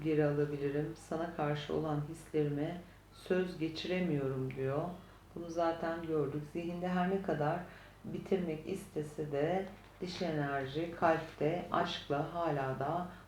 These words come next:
bağlı gibi görünüyor da arkadaşlar. Arkadaşlar bugünlük açılım bu kadar. Ee,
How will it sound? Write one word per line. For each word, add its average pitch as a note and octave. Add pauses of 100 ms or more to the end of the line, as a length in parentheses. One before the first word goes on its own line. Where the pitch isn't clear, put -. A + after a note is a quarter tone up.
(100)
bağlı E3+
gibi D3+ (280)
görünüyor E3
da C#3+
arkadaşlar. D3 (440)
Arkadaşlar G3
bugünlük F#3
açılım F3+
bu F#3
kadar. D#3 (600)
Ee, D#3+